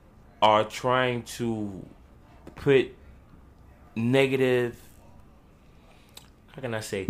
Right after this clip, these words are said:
n-, mm, I guess negative allegations on him because of the situation that they've been through.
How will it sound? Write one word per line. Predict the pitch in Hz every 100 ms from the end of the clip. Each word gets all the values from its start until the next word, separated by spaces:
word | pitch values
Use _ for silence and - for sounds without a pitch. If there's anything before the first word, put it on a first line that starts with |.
| - - 101
n-, | 117 117 - - - - - -
mm, | 190 190 190 190 165 - - - -
I | 180
guess | 185 175 - - - - - - - - - -
negative | 120 139 156 151 147 - - -
allegations | 131 135 123 135 127 117 110 -
on | 110 110 107
him | 101 95 90
because | 101 120 110 104
of | 104 101 95 - - - - -
the | 113
situation | - 113 113 117 110
that | 110 107
they've | 110 107
been | 107 101
through. | - 87